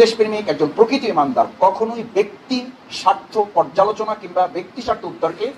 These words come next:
তার জীবনের লক্ষ্য নির্ধারণ করতে পারে না। যে ব্যক্তি স্বার্থ নির্ধারণ করবে,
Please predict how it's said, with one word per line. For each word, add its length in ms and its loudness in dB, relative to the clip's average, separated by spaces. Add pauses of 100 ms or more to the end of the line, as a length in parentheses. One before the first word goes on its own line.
(140)
তার 180 0
জীবনের 340 -8
লক্ষ্য 200 -4
নির্ধারণ 300 -8
করতে 180 -12
পারে 220 -8
না। 40 -16 (280)
যে 80 -4
ব্যক্তি 340 0
স্বার্থ 260 -6
নির্ধারণ 380 -2
করবে, 200 -10